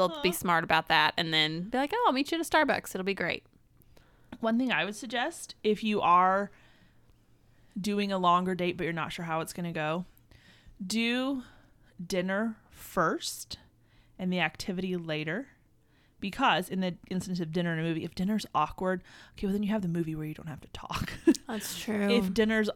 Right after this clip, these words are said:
Speaker 2: awkward, then you're going to play putt-putt where you're doing something. There's something to talk about. And who knows, the guy may loosen up some because of that. But if you go to a movie and you haven't talked for three hours and then you go to dinner, it may be awkward. If you go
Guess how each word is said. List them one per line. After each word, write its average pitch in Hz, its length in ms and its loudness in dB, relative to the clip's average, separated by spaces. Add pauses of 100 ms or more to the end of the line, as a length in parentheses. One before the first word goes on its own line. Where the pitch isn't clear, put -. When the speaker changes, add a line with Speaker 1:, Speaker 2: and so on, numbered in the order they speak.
Speaker 2:
awkward, 185 420 4
then 180 160 -2
you're 175 140 -2
going 175 380 0
to 175 340 -2
play 165 260 -2
putt-putt - 640 -4
where 175 140 0
you're 170 200 0 (160)
doing 143 340 -2
something. 165 360 -10
There's 165 160 -6
something 185 280 -6
to 185 60 -4
talk - 380 -6
about. - 400 -12
And 190 420 -4
who 202 140 0
knows, 233 180 -2
the 160 80 -4
guy 160 140 2
may 180 160 2
loosen 196 280 -2
up 220 220 0
some 156 400 -4
because 175 280 -6
of 160 100 -6
that. 190 260 6 (640)
But 214 260 6
if 214 260 2
you 196 140 -2
go 202 600 4
to 196 160 -2
a 175 40 0
movie 175 320 -2
and 170 120 -4
you 165 60 -4
haven't 175 260 -6
talked - 280 -6
for 202 100 -6
three 196 180 -2
hours 196 200 0
and 202 80 -10
then 180 80 -4
you 180 80 -2
go 170 80 -2
to 165 100 -2
dinner, 156 380 -6
it - 80 -10
may 147 120 -6
be 143 100 -6
awkward. - 380 -12 (340)
If 175 140 -2
you 190 160 -2
go 190 540 4